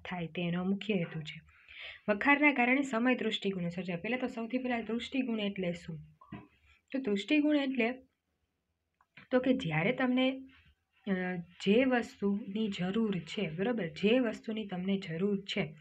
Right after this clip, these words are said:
એ વસ્તુ તમને મળી રહે જે તે સમયે કે જે તે સ્થળે કે જે તે જગ્યાએ એ વસ્તુ તમને મળી રહે,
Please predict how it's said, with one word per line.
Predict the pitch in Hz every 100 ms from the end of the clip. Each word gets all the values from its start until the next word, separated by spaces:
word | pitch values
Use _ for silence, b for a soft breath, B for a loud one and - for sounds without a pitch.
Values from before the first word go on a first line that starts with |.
| B B B B -
એ | 294
વસ્તુ | 269 254 -
તમને | 208 202 202 208
મળી | 175 175 202 277 220
રહે | 170 175 165 156 151
જે | 196
તે | 202 202
સમયે | 196 196 196 196 175
કે | 175 190
જે | 190
તે | 190
સ્થળે | 185 - 202 190 170
કે | - 190
જે | 196 196 196 B B B B _ -
તે | 269 190
જગ્યાએ | 151 190 196 220 170 156 151 B B B B -
એ | 220
વસ્તુ | 226 202 - 240
તમને | 202 190 196
મળી | 190 185 226 269 196
રહે, | 175 170